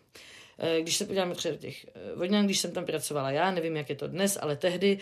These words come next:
to bylo tak, že ty, eh, přes tu agenturu zahraniční jsem se já nemohla zaměstnat, eh, protože ta byla jenom pro ty cizince, co přijížděli z těch třetích zemí. A, eh, agentury,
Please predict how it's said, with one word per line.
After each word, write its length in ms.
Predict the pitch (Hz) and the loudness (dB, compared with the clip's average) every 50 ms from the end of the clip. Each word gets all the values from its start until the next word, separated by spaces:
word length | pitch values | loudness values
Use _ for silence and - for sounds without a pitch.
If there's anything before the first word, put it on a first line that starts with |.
| - - - - | -6 -14 -18 -10
to 100 | - 175 | -8 -2
bylo 200 | 165 170 165 160 | 2 4 4 4
tak, 220 | 160 180 180 170 | 4 2 2 2
že 100 | 165 175 | 0 -4
ty, 180 | 170 - 185 - | -2 -2 -2 0
eh, 420 | - 170 165 - - - - - - | 2 0 0 0 -2 -6 -6 -6 -2
přes 220 | - - - - | -2 0 0 0
tu 120 | - - | 0 0
agenturu 520 | - - 185 208 202 202 202 214 202 196 - | 2 4 4 4 4 4 4 2 2 2 0
zahraniční 580 | - 151 180 165 175 185 190 190 190 196 208 208 | 0 0 2 2 2 2 2 0 0 0 0 0
jsem 140 | 196 202 196 | 0 0 0
se 120 | 196 196 | 4 4
já 140 | 190 185 185 | 6 6 6
nemohla 300 | 196 190 190 175 170 170 | 4 2 2 0 0 0
zaměstnat, 600 | 160 156 151 151 147 143 139 - - 143 135 - 208 202 - - _ _ - - - - - - - - - - - - | 0 0 -2 -2 -4 -4 -6 -6 -6 -8 -8 -8 -10 -14 -18 -20 _ _ -20 -20 -20 -20 -20 -20 -20 -20 -20 -20 -12 -2
eh, 560 | - 175 170 175 170 170 170 170 170 170 165 | 4 6 6 8 8 8 8 6 6 4 4
protože 340 | - 190 170 165 185 170 175 | 2 -2 -2 0 -2 -2 2
ta 120 | 175 196 175 | 4 4 4
byla 160 | 175 180 180 | 6 6 8
jenom 280 | 180 180 185 190 190 | 8 6 6 4 2
pro 100 | 185 180 170 | 0 -2 -2
ty 120 | - 190 | -2 -2
cizince, 440 | - 175 175 170 175 180 175 185 175 | -2 -2 -2 -2 -2 -2 -2 -4 -4
co 120 | 175 - | -4 -6
přijížděli 460 | 151 - - 175 165 156 160 170 170 165 | -4 -4 -4 -4 -4 -2 0 0 0 0
z 100 | 160 - | -2 -4
těch 220 | - 156 147 - | -4 -6 -6 -6
třetích 440 | - - - - - - 180 160 151 | -4 -4 -4 -4 -4 -8 -8 -6 -4
zemí. 320 | 156 151 135 131 131 - - - - - - - - - - - - - _ _ _ - | -2 -2 -2 -2 -6 -8 -10 -16 -20 -20 -20 -20 -20 -20 -20 -20 -20 -20 _ _ _ 0
A, 440 | 175 175 170 170 165 160 160 151 - - - _ _ _ _ - | 4 6 6 6 6 6 4 2 -2 -6 -12 _ _ _ _ 0
eh, 520 | - 175 170 165 160 160 156 156 151 147 - - _ _ _ _ _ _ _ _ - - - _ _ _ _ _ _ _ _ _ _ _ - | 2 4 4 6 6 6 6 6 2 0 -6 -10 _ _ _ _ _ _ _ _ -20 -20 -20 _ _ _ _ _ _ _ _ _ _ _ 4
agentury, 520 | 202 196 226 226 226 226 233 226 220 208 | 8 8 8 8 8 6 6 4 4 4